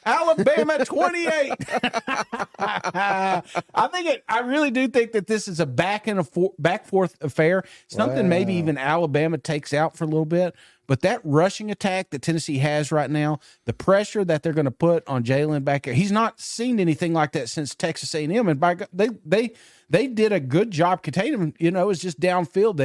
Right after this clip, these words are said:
Speaker 1: and Tennessee secondary is playing a lot better than the Aggies are right now. So I, I, it's a comparison game here, and obviously you gotta take the crowd out of it, but I, out of all the games, going down to Tuscaloosa is the best I've ever felt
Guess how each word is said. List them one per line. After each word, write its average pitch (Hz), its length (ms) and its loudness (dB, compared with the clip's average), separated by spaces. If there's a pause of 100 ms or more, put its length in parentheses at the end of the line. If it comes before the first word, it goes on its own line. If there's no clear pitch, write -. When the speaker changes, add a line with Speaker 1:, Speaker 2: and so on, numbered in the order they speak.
Speaker 1:
and 127 340 -2 (340)
Tennessee 190 360 -2
secondary 160 540 0
is 120 80 -4
playing 156 240 0
a 127 80 -2
lot 143 320 0
better 135 360 0 (300)
than 135 160 2
the 131 140 0
Aggies 135 440 -2
are 120 140 -2
right 120 200 -6
now. 117 260 -6
So 127 180 -2
I, 180 200 2 (120)
I, 220 100 0 (160)
it's 170 200 -4
a 175 40 -10
comparison 220 640 2
game 151 240 0
here, 139 320 2 (360)
and - 120 2
obviously 202 400 0
you 175 40 -6
gotta 180 120 4
take 196 200 -4
the 151 60 -8
crowd 220 360 2
out 147 180 2
of 135 140 2
it, 139 200 -4
but 131 320 -2 (520)
I, - 200 0 (140)
out 175 160 0
of 156 100 0
all 208 200 4
the 226 100 -2
games, 190 400 -2
going 170 220 0
down 175 160 0
to 139 40 -8
Tuscaloosa 175 460 -2
is 135 160 -2
the 120 100 0
best 147 380 -2
I've 143 180 0
ever 123 220 0
felt 131 400 -2